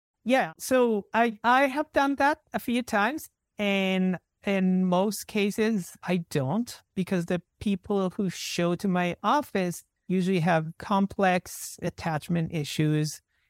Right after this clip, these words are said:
on top of trauma, and that requires some preparation work. One, you know, one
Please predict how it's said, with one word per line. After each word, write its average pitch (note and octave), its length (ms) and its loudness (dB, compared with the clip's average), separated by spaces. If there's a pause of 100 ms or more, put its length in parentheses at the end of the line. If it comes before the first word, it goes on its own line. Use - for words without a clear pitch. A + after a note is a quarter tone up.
(220)
on F3+ 220 0
top F#3+ 320 0
of F3+ 160 2
trauma, C#3 520 -4 (600)
and F#3+ 340 0
that F3+ 180 0
requires E3+ 800 0 (260)
some E3 480 -2 (180)
preparation C4 680 0
work. C#3 400 -4 (460)
One, G#3 680 2 (340)
you G#3+ 180 -2
know, E3+ 260 2
one E3 480 0